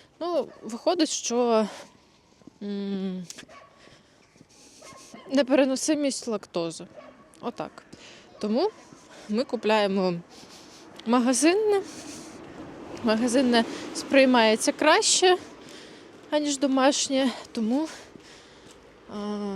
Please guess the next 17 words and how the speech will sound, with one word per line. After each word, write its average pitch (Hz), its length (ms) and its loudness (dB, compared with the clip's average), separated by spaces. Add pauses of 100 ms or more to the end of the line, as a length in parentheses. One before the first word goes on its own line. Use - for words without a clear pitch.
(360)
молоко 220 360 0
домашнє 220 440 -2
ми 233 140 2
не 254 120 -2
купляємо. 170 520 -6
Хоча 254 220 -2
раніше 262 560 2 (340)
купляли, 269 480 2
особливо 226 520 0
на 190 120 -2
каші 311 460 2
молочні. 254 760 0 (760)
От, 233 320 -2 (380)
це 247 220 6
було. 190 380 0 (1400)
Такс. - 440 -2 (1500)
Далі. 196 420 0